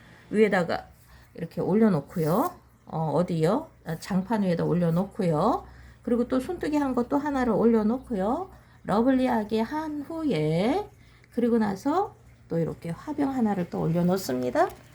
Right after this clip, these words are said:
아, 크, 귀엽고 예뻐라. 저는 이런 스타일 좋아해요. 그래서 여기는 오 단 서랍장 앞인데요. 어, 서랍장 고개에다가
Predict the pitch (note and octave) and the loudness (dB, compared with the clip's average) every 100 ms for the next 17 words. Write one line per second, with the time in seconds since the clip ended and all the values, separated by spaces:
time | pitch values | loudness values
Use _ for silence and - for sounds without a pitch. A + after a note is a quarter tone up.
0 | - F#4 G4+ A4 G#4+ G4 E4+ - F4+ - | -6 -2 0 0 0 -2 -2 -2 -2 4
1 | A4+ A4+ A4+ A4 F#4+ - B3 A#3+ A3+ F#3+ | 8 8 8 6 4 0 0 0 0 2
2 | F#3 F#3+ F3+ E3+ D#3+ D#3 D3+ C#3 - G3+ | 2 2 0 0 0 -2 -2 -4 -4 -4
3 | G#3 F3 G#3+ A#3 A3 - F#3 E3+ - D3 | -2 -2 -2 -2 -2 -6 -4 -4 -4 -6
4 | C#3+ C#3+ C#3 C#3 - - - - - - | -4 -6 -6 -8 -12 -20 -20 -20 -12 2
5 | F3+ F3 F3 D#3 D#3 E3 D#3 D3 F3+ A3 | 2 4 4 2 2 0 2 2 4 4
6 | G#3 G#3 D#4 E4 A#3+ A3+ D3+ - D#3+ D#3 | 2 0 0 0 0 -2 -2 -6 -6 -4
7 | F3 C4 C#4 D3+ D3+ D#3 D#3 D3+ C#3+ - | 0 0 0 -2 -6 -6 -4 -4 -6 -8
8 | C4+ B3+ - F#3 F3 E3 - D#3+ D#3+ D3 | -6 -6 -2 -4 -4 -6 -8 -2 0 0
9 | C#3+ C#3 C#4 A#3+ | -2 -4 -2 -2